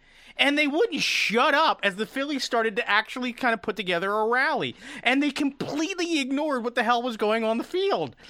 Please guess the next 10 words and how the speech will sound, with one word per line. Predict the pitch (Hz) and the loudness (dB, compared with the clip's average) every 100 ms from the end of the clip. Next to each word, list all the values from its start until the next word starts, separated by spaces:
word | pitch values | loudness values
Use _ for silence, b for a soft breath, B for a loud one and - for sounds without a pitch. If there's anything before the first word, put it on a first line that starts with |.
| B | B
They | 294 311 | -4 -2
just | 440 | -2
kept | - 285 233 | -2 -2 0
talking | 262 311 311 240 | 2 2 0 0
about, | 208 208 | 0 0
like, | 190 208 190 - - | 0 -2 -4 -16 -4
Ken | - 247 | -2 0
Tekulve's | 262 247 - 254 247 220 | -2 -2 0 -2 -2 -6
first | - 233 247 - | -4 -4 -4 -8
time | 254 262 214 | -6 -2 -4